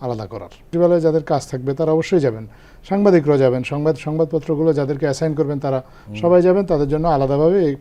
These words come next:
Speaker 1: পাসের ব্যবস্থা করা যায় কিনা এটা নিয়ে আলোচনা হচ্ছে। আর এক রেশন কার্ড সাংবাদিকরা generally যা-, যারা, যারা এক রেশন কার্ড পাওয়ার যোগ্য তারা অবশ্যই এক রেশন কার্ড পাবেন এবং সেটা ব্যবহার করে তারা সাংবাদিকতার যতটুকু যেখানে যা প্রয়োজন হয় সেটা তারা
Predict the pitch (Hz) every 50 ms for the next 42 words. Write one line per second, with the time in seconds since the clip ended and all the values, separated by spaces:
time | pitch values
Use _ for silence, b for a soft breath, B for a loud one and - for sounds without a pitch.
0 | - - 143 127 - - 143 127 131 143 139 135 - - 160 147 156 147 143 131
1 | 135 127 131 - 170 170 185 170 135 135 135 131 131 123 123 117 113 - 117 107
2 | 101 104 101 - - 120 - - B B B B B B B - 170 175 175 175
3 | 170 190 190 175 196 196 196 175 190 175 - - 156 156 160 165 156 156 147 -
4 | 170 170 156 143 151 143 151 151 151 156 147 139 156 147 B B B B B _
5 | - 143 139 139 139 143 139 139 139 135 143 - - - 160 135 - - 135 -
6 | 147 139 131 147 139 - - 160 151 151 143 135 131 170 170 151 143 139 135 156
7 | 147 147 143 147 151 156 151 143 - 151 139 135 135 - 147 135 - - 131 120
8 | 127 131 123 135 135 131 - 175 170 180 190 170 147 143 143 135 139 151 135 135
9 | 127 - B B B B B B - 165 170 170 170 165 156 156 180 185 196 196
10 | 190 175 - 165 160 156 156 151 147 147 139 131 147 147 131 123 143 127 147 131
11 | 147 143 156 151 131 139 131 - 143 143 135 123 135 131 131 - - 143 139 131
12 | 131 135 143 131 180 196 - - 131 135 - - 127 120 117